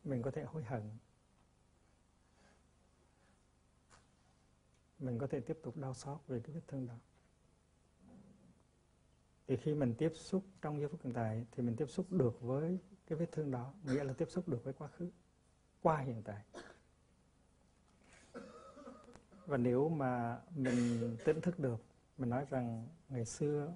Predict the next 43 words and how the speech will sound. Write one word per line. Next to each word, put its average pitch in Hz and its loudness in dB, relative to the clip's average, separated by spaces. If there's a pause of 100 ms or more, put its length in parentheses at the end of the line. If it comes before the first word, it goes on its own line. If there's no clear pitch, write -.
(120)
vì 123 -2
thiếu 143 4
chánh 170 0
niệm, 110 0 (680)
vì 123 6
thiếu, 147 0
ờ, 143 -6
hiểu 135 2
biết, 160 2 (240)
vì 120 2
thiếu 139 0
từ 131 0
bi, 131 4 (800)
cho 151 4
mình, 123 8
cho 139 2
nên 135 6
mình 110 6
đã 113 0
nói 123 -2
một 143 -4
câu 131 2
nói 127 2
như 151 -2
vậy, 107 -4 (240)
hoặc 120 -4
là 113 -2
có 135 0
một 139 -2
cái - -18
cử 120 -2 (140)
hành 117 -2
động 110 -2
như 127 4
vậy, 117 -2 (640)
và 139 2
mình 117 6
đã 123 0
gây 131 4
ra 127 0
cái 135 0
vết 147 0
thương 131 0